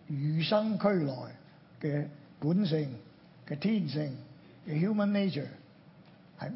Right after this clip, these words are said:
與生俱來嘅，唔使人教嘅。呢班猶太人，佢哋好奇，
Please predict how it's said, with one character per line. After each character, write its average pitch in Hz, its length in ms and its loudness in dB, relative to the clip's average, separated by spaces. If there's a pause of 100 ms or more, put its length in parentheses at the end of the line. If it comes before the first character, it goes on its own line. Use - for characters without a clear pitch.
與 147 140 -2
生 202 240 4
俱 196 100 2
來 143 180 0
嘅， 139 220 -8
唔 147 340 -10
使 - 100 -2
人 143 200 -2
教 151 100 -6 (140)
嘅。 135 120 -8 (4000)
呢 226 200 0
班 214 280 2
猶 123 200 -2
太 147 200 0
人， 117 200 -6 (1800)
佢 160 120 -4
哋 139 120 -2
好 131 120 -4 (140)
奇， 113 140 -10